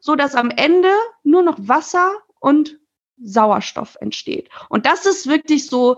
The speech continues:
das Ideale, weil dann haben wir, müssen wir nichts entgiften, wir haben keinen,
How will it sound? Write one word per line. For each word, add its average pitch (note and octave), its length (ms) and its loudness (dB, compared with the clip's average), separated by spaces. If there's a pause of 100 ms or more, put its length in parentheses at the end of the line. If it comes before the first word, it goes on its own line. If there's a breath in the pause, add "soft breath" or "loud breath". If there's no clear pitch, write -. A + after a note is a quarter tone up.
(140 loud breath)
das A#3+ 260 -2
Ideale, A3 640 -2
weil - 120 -4
dann B3 180 0
haben A3+ 160 2
wir, G#3 180 2 (360 loud breath)
müssen B3 200 -2
wir G#3 80 2
nichts A3+ 320 -2
entgiften, E4+ 1040 0
wir A#3 120 -2
haben G#3+ 320 -2 (220)
keinen, A3 720 0